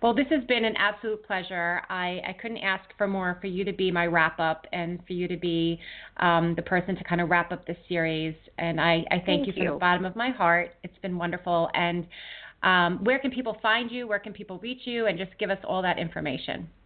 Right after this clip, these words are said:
Speaker 2: Sure. I can be found on my website, w w w dot sarah yoga, S A R A yoga dot com. You can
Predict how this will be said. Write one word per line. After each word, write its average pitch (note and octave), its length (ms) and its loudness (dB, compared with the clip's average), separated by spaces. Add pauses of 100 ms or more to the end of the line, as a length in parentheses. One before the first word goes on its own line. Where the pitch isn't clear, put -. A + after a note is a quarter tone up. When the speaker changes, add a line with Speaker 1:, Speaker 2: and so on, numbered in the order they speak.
(640)
Speaker 2:
Sure. C4+ 300 4 (320)
I G#3+ 160 4
can C4+ 160 -12
be B3+ 180 -12
found A3 340 -4
on G3 200 -10
my F3+ 180 -6
website, A#3 540 -4 (320)
w F#3+ 360 -4
w F#3+ 380 -6
w F#3 360 -8
dot E3+ 260 2 (240)
sarah F3+ 360 4
yoga, F3+ 420 -4 (240)
S F#3+ 120 0 (200)
A F#3+ 200 -4
R F#3 260 -4
A F#3+ 100 -4
yoga F3+ 560 -6
dot D#3 180 0 (160)
com. F3 320 0 (520)
You F#3 100 -4
can F#3+ 260 -2